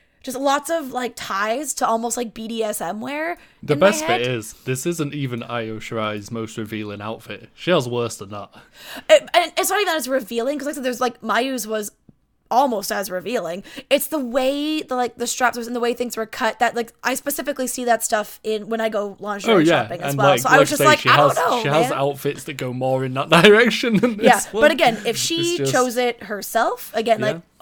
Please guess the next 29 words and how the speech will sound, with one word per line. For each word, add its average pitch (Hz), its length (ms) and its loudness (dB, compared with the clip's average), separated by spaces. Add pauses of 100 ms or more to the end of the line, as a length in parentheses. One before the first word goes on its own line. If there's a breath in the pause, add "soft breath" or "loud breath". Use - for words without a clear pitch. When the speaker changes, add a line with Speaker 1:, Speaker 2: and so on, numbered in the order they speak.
(120)
Speaker 1:
your, 220 140 -6
your 226 160 0
body's 202 340 -2
your 196 80 -8
body, 214 380 -4
wear 196 200 -6
what 202 220 -8
you 202 80 -14
want, 160 420 -6
more 190 200 -6
power 175 340 -6
to - 200 -10
ya. 330 300 0
But 226 220 6
I, 226 80 4 (200)
I, 233 180 -2
as 233 120 2
long 247 280 8
as, 233 160 0
I 226 140 4
was 254 100 4
just 269 100 -6
slightly 233 240 -2
worried, 226 320 2
I 214 60 2
was 208 100 -2
like, 220 220 -4
"Is 262 160 -6
this, 226 260 -4